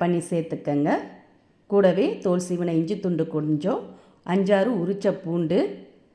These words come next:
மூணு பழுத்த தக்காளி கட் பண்ணி சேர்த்து நல்லா வதக்கிக்கங்க. பச்சை வாசனை போற அளவுக்கு தக்காளிலாம் மசிய இது மாதிரி வதங்கி வந்ததும் இதோட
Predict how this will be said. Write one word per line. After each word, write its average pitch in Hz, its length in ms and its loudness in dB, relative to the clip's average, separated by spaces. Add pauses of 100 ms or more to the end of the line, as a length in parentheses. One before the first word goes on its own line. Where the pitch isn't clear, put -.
(800)
மூணு 277 320 6
பழுத்த 175 440 0 (120)
தக்காளி 139 400 -4 (560)
கட் 156 200 -4
பண்ணி 156 280 2
சேர்த்து 147 320 -2 (520)
நல்லா 196 280 2
வதக்கிக்கங்க. 147 600 -4 (1080)
பச்சை 196 300 0
வாசனை 180 280 0 (100)
போற 165 120 0 (100)
அளவுக்கு 156 360 0 (1500)
தக்காளிலாம் 185 640 2
மசிய 196 380 0
இது 160 180 0
மாதிரி 185 220 -2 (100)
வதங்கி 190 360 0 (100)
வந்ததும் 156 480 0 (760)
இதோட 165 240 2